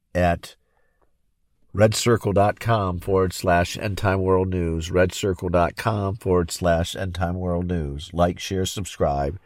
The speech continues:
I love you, and thank you, folks. Thank you for tuning in and listening.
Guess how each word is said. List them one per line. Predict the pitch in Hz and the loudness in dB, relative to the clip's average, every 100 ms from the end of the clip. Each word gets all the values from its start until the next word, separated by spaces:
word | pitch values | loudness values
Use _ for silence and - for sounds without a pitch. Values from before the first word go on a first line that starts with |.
| _ _ _ _ _ - | _ _ _ _ _ 2
I | |
love | 92 110 95 | 6 6 6
you, | 92 92 107 _ _ _ _ _ 85 | 2 0 -4 _ _ _ _ _ -6
and | 80 | 2
thank | 95 98 104 | 4 4 2
you, | 92 90 82 - _ | 2 2 -2 -14 _
folks. | - 87 82 - - - | 2 2 2 -4 -12 -4
Thank | 98 92 - | -2 0 -2
you | 90 82 _ _ | -2 -4 _ _
for | - 90 | -2 -2
tuning | - 107 95 90 | 0 -2 -2 -2
in | 87 | -4
and | 82 | -4
listening. | 85 85 - 85 78 | -2 -2 -2 -8 -8